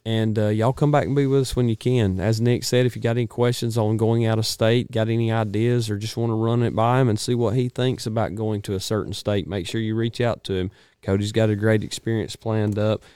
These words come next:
I'm sure Mayo and Mark have got some cool things that they're gonna be working on this year. And, uh,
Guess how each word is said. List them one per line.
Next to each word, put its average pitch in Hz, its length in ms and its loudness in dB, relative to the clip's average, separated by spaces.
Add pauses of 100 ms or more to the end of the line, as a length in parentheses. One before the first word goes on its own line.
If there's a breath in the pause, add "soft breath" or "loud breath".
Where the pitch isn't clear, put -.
(180 loud breath)
I'm 107 80 -4
sure 107 220 0
Mayo 107 340 4
and 104 80 4
Mark 107 300 2
have 107 100 -8
got 110 200 -2
some - 120 -14
cool 104 220 -6
things 104 340 -4
that 101 80 -14
they're 104 120 -4
gonna 104 200 -2
be 104 100 0
working 107 380 -2
on 104 160 0
this 104 240 -2
year. 107 300 0 (340 soft breath)
And, 92 260 -2
uh, 92 240 -2